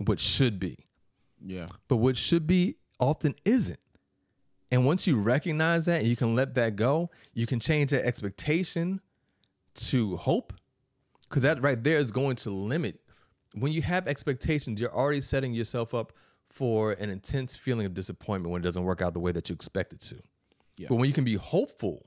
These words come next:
Speaker 1: with the understanding that it may not work out, but you're hoping that it will,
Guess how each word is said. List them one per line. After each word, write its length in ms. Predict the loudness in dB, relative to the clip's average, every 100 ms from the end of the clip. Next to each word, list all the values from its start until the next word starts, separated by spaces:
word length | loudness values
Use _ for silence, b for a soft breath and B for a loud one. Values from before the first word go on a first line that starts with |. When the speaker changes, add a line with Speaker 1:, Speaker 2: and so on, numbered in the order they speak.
| _ _ _ _ _ -6
Speaker 1:
with 80 | 0
the 80 | 2
understanding 420 | 2 0 0 2
that 100 | 2
it 60 | 2
may 220 | 0 0
not 200 | -2 -2
work 220 | -2 0
out, 220 | -2 -2
but 200 | -4 -4
you're 80 | -6
hoping 320 | -4 -4 -2
that 120 | -2
it 80 | -2
will, 380 | -2 -2 -2